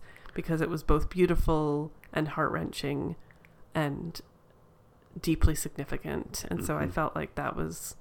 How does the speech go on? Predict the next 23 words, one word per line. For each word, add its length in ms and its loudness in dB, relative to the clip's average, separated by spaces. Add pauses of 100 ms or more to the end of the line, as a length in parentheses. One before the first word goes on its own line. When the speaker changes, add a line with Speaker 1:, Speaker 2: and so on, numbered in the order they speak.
(600)
Speaker 1:
my 140 0
favorite 360 0
moment 340 0
of 120 -4
this 140 -4
show. 340 -2 (320)
How 100 -2
about 200 4
you, 120 6
Paul? 240 6
What 140 2
was 160 8
your 80 0
favorite? 420 6 (1900)
Speaker 2:
My 220 2
favorite 680 6 (240)
was 640 6 (140)
Ted 600 0 (800)
coming 340 4
in 400 2 (100)
and 600 0 (1600)
seeing 540 4
his, 380 -2